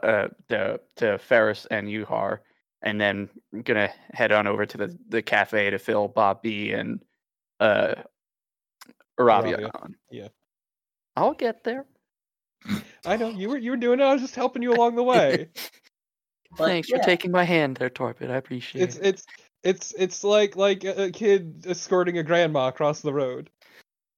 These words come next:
Speaker 1: I am in my twenties, thank you.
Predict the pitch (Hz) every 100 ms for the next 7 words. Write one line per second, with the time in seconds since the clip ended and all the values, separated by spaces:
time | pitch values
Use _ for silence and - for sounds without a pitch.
0 | _ - 196 262 330 - 190 196 185 160
1 | 156 160 156 143 113 - - - 113 110
2 | 135 175